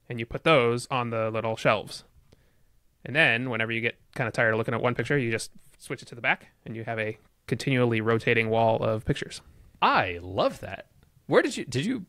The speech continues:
Speaker 2: make that up? Where'd you get that idea?
Speaker 1: Uh, it was, I, I think I made it up. <laughs> It could have been a, uh, <laughs> I, I watch a lot of YouTube videos, so maybe someone did it. I don't know. But, uh,
Speaker 2: I,
Speaker 1: yeah, I
Speaker 2: I
Speaker 1: think
Speaker 2: think
Speaker 1: I
Speaker 2: I
Speaker 1: made
Speaker 2: wanna
Speaker 1: it up.
Speaker 2: do exactly that, 'cause I,
Speaker 1: Yeah.
Speaker 2: I, uh,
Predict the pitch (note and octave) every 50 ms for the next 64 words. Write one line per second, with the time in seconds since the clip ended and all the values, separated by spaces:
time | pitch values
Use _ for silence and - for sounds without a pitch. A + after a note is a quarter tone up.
0 | _ - A#2+ B2+ C3+ - G#2+ - - F#4 - - - - _ _ - - G3+ E3+
1 | - G#3 G3 F#3 - G3+ G3+ G3+ A#3+ - B2+ B2 B2 A#2+ A#2 - _ _ _ _
2 | _ _ _ - - D3+ C#3 C3 - _ _ _ _ _ _ _ - _ - D3+
3 | C#3+ - _ - C#3+ C3 - G3 - F3 A#2+ B2 A2+ A2 A2+ A#2+ D3+ - _ _
4 | - D#3 E3 C3 - - - - D#3 C#3+ - - D#3+ E3 C#3+ B2 D3 C3+ C3+ -
5 | B2+ B2 B2 B2 A#2+ B2 - - - - - - - - - - - - - -
6 | _ _ _ - - - - - - A#3 F3 - D#3 C#3+ - D#3 D3+ F#3 - -
7 | C#3+ D3 C#3+ C#3 B2+ B2+ B2 - A#2+ G#2+ G#2+ G#2 G#2+ G#2+ A2+ - A2+ A#2 A#2+ A#2
8 | A#2 A2+ - A#2+ G#2+ G#2 G#2 G#2 A2+ A2+ A#2 A2+ A2+ A2 A2 G#2+ G#2 - - _
9 | - A2+ A2+ B2+ - B2+ A2+ A2+ A2+ A#2 B2+ A#2+ - - A3+ A3+ B3 C#4+ C#4+ B3
10 | G#3 F3+ E3 D3 C3 A#2 G2+ - - - G2 F#2 G#2 - - A#2+ A2+ B2 E3+ C#4
11 | - - - - _ - - C3 A#2+ - - - D3 D3+ D3 - D3+ E3+ G3 G#3
12 | G3 F#3 D#3+ C3+ B2 A#2 G#2+ G2+